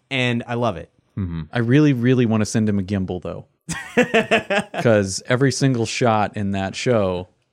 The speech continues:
Speaker 3: is, like, shaky cam. And it drives me a little bananas, but the show's
Speaker 1: <laughs>
Speaker 3: content is so good that I overlook it.
Speaker 1: Now, it debuted on Yahoo Screen, which is the platform that Yahoo, well, uh, debuted also this year with the final season of Community,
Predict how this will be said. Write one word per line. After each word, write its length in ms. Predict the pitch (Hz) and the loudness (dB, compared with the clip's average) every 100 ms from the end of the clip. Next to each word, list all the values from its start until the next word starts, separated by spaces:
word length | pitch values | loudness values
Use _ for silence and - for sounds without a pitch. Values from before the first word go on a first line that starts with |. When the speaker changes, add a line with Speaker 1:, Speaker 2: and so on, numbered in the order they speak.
| _ _ | _ _
Speaker 3:
is, 320 | 104 98 92 | -6 -6 -4
like, 240 | 98 95 | -4 -6
shaky 360 | - 104 92 92 | -4 -6 -4 -8
cam. 380 | - 160 90 95 _ _ - | -8 -8 -8 -12 _ _ -8
And 160 | 101 | -4
it 160 | 107 - | -6 -2
drives 340 | 139 160 160 | 2 2 2
me 100 | 175 | 2
a 60 | 165 | 4
little 160 | 160 | 2
bananas, 520 | 151 156 165 151 135 113 | 2 2 2 2 0 0
but 180 | 127 | -2
the 60 | 131 | 0
show's 420 | 185 160 151 147 | 4 4 4 2
Speaker 1:
<laughs> 140 | - 170 | 0 0
Speaker 3:
content 400 | 175 160 135 120 | 0 0 -2 -2
is 140 | 117 | -4
so 320 | - - 156 151 | -4 0 0 2
good 540 | 143 170 143 120 113 - _ _ - | 2 4 4 2 -2 -8 _ _ -6
that 140 | 120 | -2
I 100 | 113 | 0
overlook 420 | 120 117 113 101 - | 0 -2 -2 -4 -6
it. 160 | 87 _ _ - | -18 _ _ -2
Speaker 1:
Now, 140 | 147 | 2
it 140 | 165 190 | 2 2
debuted 360 | 202 185 175 | 0 2 2
on 140 | 123 113 | 2 2
Yahoo 420 | 117 135 - 147 | 2 2 2 -2
Screen, 680 | - - 135 135 113 95 104 | -2 -6 -2 0 -2 -2 -4
which 180 | 107 113 | -4 -4
is 80 | |
the 80 | 107 | -4
platform 600 | - 123 120 - 117 110 | -2 -2 -2 -2 -4 -2
that 240 | 101 101 117 | -4 -6 -4
Yahoo, 360 | 104 101 107 98 | -4 -4 -6 -6
well, 340 | 95 92 101 _ _ | -6 -6 -8 _ _
uh, 180 | 101 98 | -8 -6
debuted 480 | 101 139 127 156 123 | -2 -2 0 0 2
also 320 | 127 151 110 | 0 2 0
this 220 | 107 107 | 0 -2
year 240 | 143 135 110 | 0 2 2
with 280 | 107 104 - | -2 -4 -6
the 160 | 107 | -6
final 280 | - 117 110 | -2 -2 -2
season 320 | - 117 110 | -4 -4 -4
of 100 | 101 | -6
Community, 640 | - 110 165 143 92 80 | -4 0 2 2 -2 -8